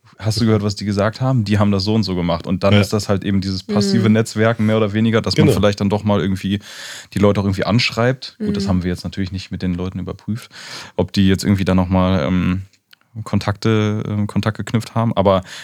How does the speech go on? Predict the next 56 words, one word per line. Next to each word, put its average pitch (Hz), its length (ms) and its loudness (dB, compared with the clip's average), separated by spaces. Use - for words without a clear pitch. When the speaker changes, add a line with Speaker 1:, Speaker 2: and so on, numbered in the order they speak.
Speaker 1:
es 95 100 0
ist 98 140 -2
halt, 101 340 2
ähm, 95 220 2
sowohl 101 320 2
als 92 160 0
auch. 87 320 -2
Also 87 320 -6
für 226 280 -4
Speaker 3:
Mhm. 107 60 -2
Speaker 1:
uns 107 260 0
und 95 120 -6
für - 100 -10
die 98 60 -2
Leute, 95 240 -2
die 92 120 -4
hier 104 220 0
waren, 107 320 -2
aber 90 300 -4
eben 92 180 -4
auch 87 200 -6
die 87 100 -10
Leute, 90 260 -6
die 90 100 -8
das 82 220 -8
hören 92 260 -2
und 85 160 -8
dann 85 120 -6
sich 90 180 -14
vielleicht 90 300 -12
irgendwie 87 400 -10
angeregt 87 480 -8
fühlen. 85 320 -6
Das 78 160 -8
hatten 98 160 -2
wir 90 80 -4
zum 92 160 -6
Beispiel 92 260 -6
bei, 87 320 -4
ähm, 82 360 -6
glaub 87 120 -12
ich, - 120 -16
bei, 95 360 -10
bei 92 140 -4
Bea 95 240 0
und 98 160 -2
Gesine 98 340 -4
in 120 60 0
der 110 80 -4
Folge, 123 580 -4
dass 92 140 -2
es 98 160 -6
halt 95 140 0
auch 101 160 -4
darum 92 320 -2
ging, 98 360 0